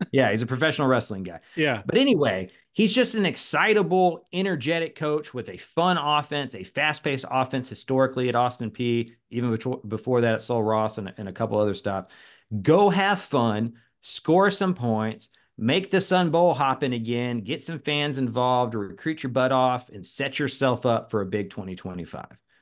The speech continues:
Speaker 1: To me, that is success for utep. I, like you, I don't have wins and losses. I don't care too much about that.
Speaker 2: Hmm.
Speaker 1: To me, it's about, like,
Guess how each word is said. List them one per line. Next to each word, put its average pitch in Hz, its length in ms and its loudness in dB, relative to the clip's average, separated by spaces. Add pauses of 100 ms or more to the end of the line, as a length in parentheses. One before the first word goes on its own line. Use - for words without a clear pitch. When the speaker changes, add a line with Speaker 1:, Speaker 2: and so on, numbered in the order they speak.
Speaker 1:
To 120 100 4
me, 156 280 6
that 127 180 4
is 110 160 -2
success 87 600 -10 (260)
for 110 80 -4
utep. 98 400 -8
I, 135 260 0
like 147 260 0
you, 180 460 4
I 110 60 -6
don't 143 120 0
have 135 120 0
wins 131 260 -2
and 123 80 -4
losses. 135 420 -2
I - 40 -12
don't 131 200 -6
care 127 240 -2
too 127 140 -4
much 120 220 -2
about 120 300 -4
that. 131 280 -4 (220)
Speaker 2:
Hmm. 123 100 -8
Speaker 1:
To 113 60 -4
me, 143 180 2
it's 147 140 -2
about, 127 320 0
like, 113 280 -8